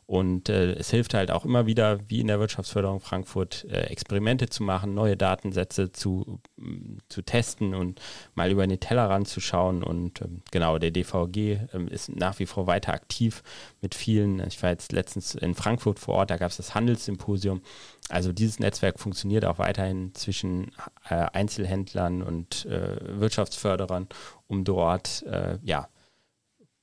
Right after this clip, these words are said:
Best-Practice-Beispiele zu teilen und, äh, im Netzwerk weiterzugeben. Und das Zweite,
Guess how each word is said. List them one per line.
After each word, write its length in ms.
Best-Practice-Beispiele 1300
zu 160
teilen 640
und, 440
äh, 100
im 160
Netzwerk 340
weiterzugeben. 720
Und 220
das 360
Zweite, 600